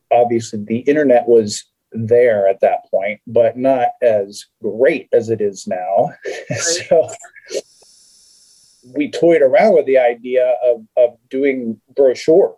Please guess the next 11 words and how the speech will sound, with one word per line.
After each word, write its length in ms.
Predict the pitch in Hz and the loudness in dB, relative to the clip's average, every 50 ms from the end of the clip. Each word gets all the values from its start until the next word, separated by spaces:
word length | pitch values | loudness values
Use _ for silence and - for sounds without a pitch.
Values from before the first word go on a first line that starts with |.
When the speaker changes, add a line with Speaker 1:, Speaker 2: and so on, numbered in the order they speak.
| _ _ _ - | _ _ _ -18
Speaker 1:
and 220 | - 110 107 107 101 | -16 -12 -6 -4 -2
actually 280 | 107 113 - - 104 | -2 -4 -4 -10 -8
saying, 260 | - 120 110 110 107 - - - - _ _ | -4 -2 -2 -2 -2 -6 -12 -20 -20 _ _
"Camping 520 | - - 311 320 - - 151 139 120 120 113 | -4 0 0 0 2 2 0 0 0 0 0
around 260 | 117 120 117 117 117 | 2 4 4 4 4
Morgantown," 600 | 120 120 120 120 113 107 107 117 110 101 101 98 98 98 - - _ _ _ _ | 2 0 0 0 -4 -4 -2 0 2 2 2 2 2 -2 -4 -10 _ _ _ _
you 100 | - 104 | -12 -4
know, 300 | 98 98 98 98 98 95 - | -2 -2 0 0 -2 -4 -2
in 160 | 127 113 113 | 0 0 2
this 160 | 110 101 - | 2 0 -2
brochure. 580 | - - 107 98 92 - - 143 117 107 101 | -2 0 0 0 0 0 0 0 2 2 0